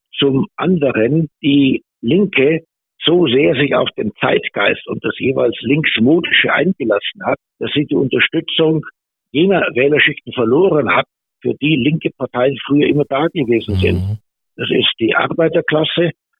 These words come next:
Speaker 1: und sind jene, die nicht auf der Sonnenseite des Lebens stehen.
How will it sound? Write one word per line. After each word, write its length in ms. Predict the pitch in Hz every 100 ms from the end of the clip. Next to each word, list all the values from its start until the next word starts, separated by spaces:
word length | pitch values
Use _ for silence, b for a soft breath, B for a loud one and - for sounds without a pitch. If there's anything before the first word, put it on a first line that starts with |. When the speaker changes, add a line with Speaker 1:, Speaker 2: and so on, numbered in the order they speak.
| _
Speaker 1:
und 180 | - 117
sind 180 | 110 98
jene, 360 | 101 127 147 -
die 140 | 123
nicht 200 | 139 -
auf 120 | - -
der 80 | 120
Sonnenseite 580 | 170 180 135 123 113 -
des 160 | 104
Lebens 360 | - - - -
stehen. 320 | - 82 82